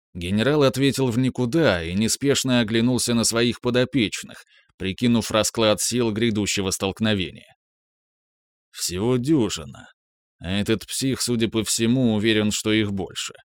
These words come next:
мысленно прикинул Картер, после чего выхватил пистолет и прицельным выстрелом в голову застрелил пилота. Солдаты в недоумении ошарашенно смотрели на старшего офицера.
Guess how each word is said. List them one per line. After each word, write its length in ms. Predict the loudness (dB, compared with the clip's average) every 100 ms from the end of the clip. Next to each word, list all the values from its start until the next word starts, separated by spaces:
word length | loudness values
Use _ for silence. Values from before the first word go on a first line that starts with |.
| _ _ _ _
мысленно 460 | -2 -2 -2 -4 -2
прикинул 480 | -2 -2 -2 -2 -2
Картер, 500 | -2 -2 -2 -6 -10 _ _ _
после 300 | -4 0 0
чего 300 | 0 2 2
выхватил 480 | 2 0 0 0 -2
пистолет 720 | -2 0 2 2 2 -2 -10 -10
и 80 |
прицельным 580 | -4 -2 0 2 4 2
выстрелом 500 | 2 0 0 2 2
в 80 | 0
голову 460 | 0 2 0 -2 -2
застрелил 580 | -2 -2 0 2 0
пилота. 460 | 0 -2 -2 -8 -20 _ _ _ _ _ _ _ _ _ -2
Солдаты 480 | 2 4 4 2 2
в 60 |
недоумении 720 | 2 4 4 4 4 4 4
ошарашенно 640 | 2 2 0 0 -2 0 0
смотрели 540 | 0 -2 0 0 2
на 120 | 0
старшего 600 | 0 -2 -2 -2 -2 -2
офицера. 560 | 0 -4 -4 -8 -10